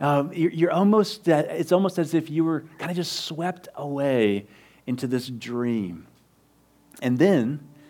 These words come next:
just as abruptly as it had began,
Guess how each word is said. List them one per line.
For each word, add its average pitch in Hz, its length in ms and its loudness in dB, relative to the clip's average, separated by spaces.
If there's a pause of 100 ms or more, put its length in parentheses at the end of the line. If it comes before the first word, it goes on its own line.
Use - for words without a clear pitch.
(560)
just 151 380 0
as 139 440 0 (460)
abruptly 135 640 4
as 127 160 0
it 135 80 0
had 131 240 -2
began, 117 680 -4